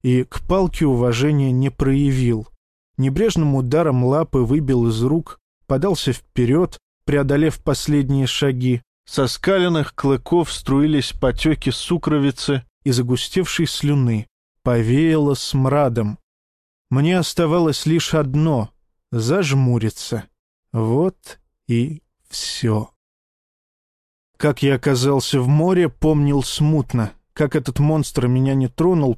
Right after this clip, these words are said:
понимал, но не понимал, почему восставший из мертвых медведь просто развернулся и медленно растворился в темноте. Видимо, в какой-то момент я осмелился раскрыть глаза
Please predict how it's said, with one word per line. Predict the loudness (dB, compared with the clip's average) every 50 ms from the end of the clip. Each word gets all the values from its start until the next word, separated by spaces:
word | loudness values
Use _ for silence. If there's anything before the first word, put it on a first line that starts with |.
| -4 -2
понимал, | -2 0 2 2 2 2 2 2 2 0 -2 -2 _ _ _ _ _
но | 0 2 2
не | 2 2
понимал, | 0 0 0 2 2 2 2 2 2 0 0 -2
почему | -2 -2 -2 -2 -2 -2 -2 0 2 2 2 2
восставший | 2 2 0 0 -4 -4 -4 -2 -2 -2 -2 0 0 2
из | 2 2 2
мертвых | 0 0 0 -2 -2 -2 -4 -4 -2 -2 -2
медведь | -2 0 0 0 0 0 0 -2 -4 -8 _ _ _ _ -10 -4
просто | -2 -2 -2 -2 -2 0 0
развернулся | 0 0 0 0 0 0 2 2 2 2 2 0 0 0 0 0 0 _ _ _ _ _ _
и | -2 0 2
медленно | 2 2 2 2 2 2 2 2 2 2 2
растворился | 0 0 -2 -4 -2 0 0 2 2 2 0 0 -2 -4 -6
в | -6
темноте. | -6 -4 -2 0 2 2 0 -2 -4 -4 -4 -2 -2 -2 -2 -4 _ _ _ _ _ _ _ _ -4
Видимо, | -2 -2 0 0 0 0 -2
в | -4
какой-то | -4 -6 -4 -2 -4 -2 -2 0
момент | 0 0 2 2 0 0 0 0 -2 -2
я | -2 -2 0
осмелился | 0 -2 -2 -2 0 0 2 0 0 -2 -2 -4 -6 -6 _ _ _ _ -6
раскрыть | -4 -4 -4 -4 -4 -2 -2 -2 -2 -2
глаза | -2 0 0 2 2 0 0 0 0 0 -2